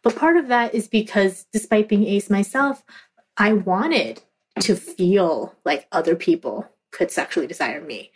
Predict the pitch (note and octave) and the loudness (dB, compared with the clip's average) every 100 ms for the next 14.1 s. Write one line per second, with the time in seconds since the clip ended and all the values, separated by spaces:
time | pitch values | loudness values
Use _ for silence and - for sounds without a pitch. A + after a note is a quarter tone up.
0 | - - G3 F3 - F3+ - F#3 G#3+ G#3+ | -20 0 2 2 0 0 2 0 2 2
1 | A#3+ A#3 G3 F#3 E3 F3 D3 - - - | 2 4 2 0 -4 -6 -6 -6 -4 -2
2 | D#4+ A#3+ _ A#3+ A3+ G3+ - E3+ D#3+ D#3 | -2 -4 _ 2 4 2 -2 -6 -6 -6
3 | D3+ - - _ - E3+ F3+ - A#3+ G3+ | -8 -10 -18 _ 0 2 2 2 2 2
4 | - _ - F3 F3 - F#3 F3 - F3 | -2 _ -6 -4 -4 2 2 2 0 -2
5 | D#3+ D3+ - - C#3+ C#3+ - - - _ | -2 -2 -8 -8 -8 -8 -12 -20 -20 _
6 | - - D#3 D3+ D3+ D3+ - _ _ - | -6 -2 -2 -2 -2 -4 -8 _ _ -6
7 | - - - E3 D#3 E3 D#3+ E3 E3+ E3+ | -4 -2 0 0 0 -2 -2 -2 0 0
8 | D#3+ D#3+ - - F3+ E3 - F3 - E3+ | -2 -4 -8 -4 -2 0 -2 -4 0 0
9 | D#3 - - - _ - D3+ D3+ F3 F3+ | 0 -6 -20 -20 _ -4 -4 0 2 2
10 | D#3+ C#3+ - D#3 - - - F#3 - A3 | 0 -2 -4 -10 -14 -8 -2 0 2 2
11 | G#3+ A3 G3+ - F#3 F3 - G#3+ A3 F3 | 0 0 -2 0 -2 -4 -4 0 2 0
12 | D2+ - _ _ - E3 D3+ F3+ G3 F#3+ | -4 -16 _ _ -4 -2 2 2 0 -2
13 | F#3+ G3+ F#3+ - - F#3 F3+ F#3 F3+ F3+ | 0 0 0 -2 2 2 2 -2 0 -2
14 | E3 | -2